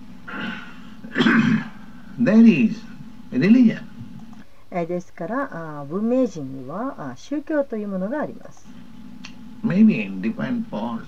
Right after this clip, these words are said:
Speaker 1: but religion must be there.
Speaker 2: まあ、いろいろと形は異なるかもしれませんが、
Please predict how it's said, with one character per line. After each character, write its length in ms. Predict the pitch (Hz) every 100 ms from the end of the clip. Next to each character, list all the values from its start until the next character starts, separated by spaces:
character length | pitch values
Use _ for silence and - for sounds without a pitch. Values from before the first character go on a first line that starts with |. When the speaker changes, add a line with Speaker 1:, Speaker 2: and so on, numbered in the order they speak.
| -
Speaker 1:
but 120 | 113
religion 400 | 113 202 220 170
must 240 | 127 - -
be 60 | - -
there. 120 | - - - - - -
Speaker 2:
ま 100 | 302
あ、 60 | 294
い 80 | 208
ろ 100 | 196
い 40 |
ろ 60 | 190
と 100 | 190
形 380 | 190 226 277 277
は 80 |
異 200 | 277 277
な 100 | 302
る 100 | 285
か 140 | 277 311
も 100 | 359
し 140 | -
れ 80 | 160
ま 140 | 143
せ 160 | 143 143
ん 80 | 139
が、 160 | 135